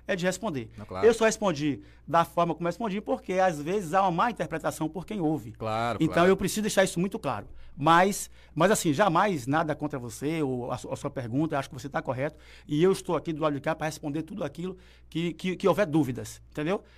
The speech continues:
Speaker 1: Agora, da forma como eu respondi, pra não, não deixar dúvida em quem, em quem estava ouvindo, né? Mas eu quero agradecer a, é, essa entrevista, eu quero deixar claro que a gente precisa resolver,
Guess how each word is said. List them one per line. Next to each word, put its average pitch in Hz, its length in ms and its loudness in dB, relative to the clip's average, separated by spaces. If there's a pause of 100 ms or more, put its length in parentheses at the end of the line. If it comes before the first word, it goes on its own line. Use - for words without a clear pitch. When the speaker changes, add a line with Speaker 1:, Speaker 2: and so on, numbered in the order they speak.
(100)
Speaker 1:
Agora, 175 300 4
da 214 100 6
forma 190 240 4
como 196 140 0
eu - 20 6
respondi, 202 380 -2
pra - 180 -4
não, 196 120 -2
não 190 180 -4
deixar 185 200 0
dúvida 165 460 -4 (300)
em 143 80 -4
quem, 151 340 0
em 139 60 -6
quem 156 100 -2
estava 160 220 -4
ouvindo, 107 180 -8 (500)
né? 151 260 0
Mas 160 540 2 (160)
eu 156 140 -2
quero 160 160 2
agradecer 147 680 0
a, 127 360 -4 (560)
é, 127 260 -4
essa 139 160 -2
entrevista, 165 460 0
eu - 20 -4
quero 147 160 -6
deixar 147 200 -6
claro 135 220 -4
que 131 360 -8 (260)
a 135 120 -2
gente 151 180 -2
precisa 160 260 -2
resolver, 135 480 -2